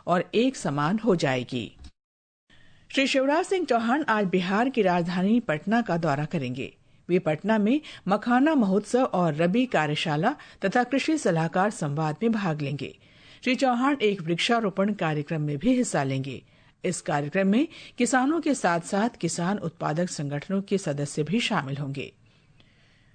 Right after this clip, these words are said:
मुख्य निर्वाचन आयुक्त ज्ञानेश कुमार ने केंद्रीय पर्यवेक्षकों को राजनीतिक दलों, प्रत्याशियों और मतदाताओं की शिकायतों का निवारण करने के लिए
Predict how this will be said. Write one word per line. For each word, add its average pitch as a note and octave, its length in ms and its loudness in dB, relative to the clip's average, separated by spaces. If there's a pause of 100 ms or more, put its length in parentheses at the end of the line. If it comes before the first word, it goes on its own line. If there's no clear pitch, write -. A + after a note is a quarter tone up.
(260)
मुख्य C#4+ 360 2
निर्वाचन A3 560 0
आयुक्त F#3+ 340 2
ज्ञानेश F#3 520 2
कुमार D#3+ 320 -2
ने A#3 200 -2 (100)
केंद्रीय G3+ 340 2
पर्यवेक्षकों F#3+ 720 -2
को A#3+ 260 2 (300)
राजनीतिक G#3+ 580 2
दलों, E3+ 280 2
प्रत्याशियों F3+ 840 -2 (300)
और G#3 140 4
मतदाताओं A#3 720 2
की C4+ 200 0
शिकायतों E3 640 0
का A3 140 0
निवारण D3+ 480 0
करने F#3 300 0
के A3+ 140 -2
लिए G#3+ 220 2